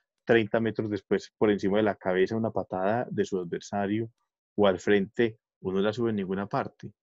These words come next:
Si usted la repite millones de veces, posiblemente con las limitaciones físicas que usted tenga, en el instante en que usted la aplique, el otro no se va a parar del piso,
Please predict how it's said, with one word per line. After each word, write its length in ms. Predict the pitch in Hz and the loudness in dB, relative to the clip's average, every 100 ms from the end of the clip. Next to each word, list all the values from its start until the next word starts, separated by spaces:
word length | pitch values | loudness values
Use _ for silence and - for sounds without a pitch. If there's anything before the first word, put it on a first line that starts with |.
| _ _ _ | _ _ _
Si 160 | - 101 | -8 -8
usted 220 | - 107 | -4 -4
la 60 | |
repite 560 | 143 139 101 - 131 - _ _ _ _ | -2 -4 -4 0 0 0 _ _ _ _
millones 560 | 123 127 113 113 131 135 | -6 -2 2 2 2 0
de 100 | 113 | 0
veces, 560 | 117 104 - - - _ _ _ _ _ _ | 0 -2 -8 -12 -18 _ _ _ _ _ _
posiblemente 720 | - 107 104 101 120 131 139 | 0 0 2 -2 -2 -6 -8
con 120 | 135 117 | -8 -6
las 100 | 95 | -6
limitaciones 600 | 92 92 90 95 110 113 | -6 -10 -12 -8 -10 -8
físicas 360 | 127 127 110 | -8 -6 -8
que 80 | - | -10
usted 180 | - 82 | -12 -12
tenga, 340 | - 104 - - | -6 -6 -4 0
en 200 | 123 113 | 2 2
el 80 | |
instante 420 | 110 101 131 127 156 | 0 -2 -4 -4 -6
en 60 | |
que 80 | 127 | -6
usted 240 | 101 117 | -6 -4
la 160 | 101 92 | -2 -2
aplique, 480 | - 143 160 151 120 | -2 0 0 2 2
el 120 | 107 | 4
otro 300 | 147 147 123 | 2 0 -2
no 160 | 107 101 | -2 0
se 140 | 120 | 2
va 80 | 117 | 2
a 100 | 117 | 0
parar 260 | 104 98 | -2 -2
del 140 | 98 98 | -2 -4
piso, 380 | 95 - - | -6 -12 -16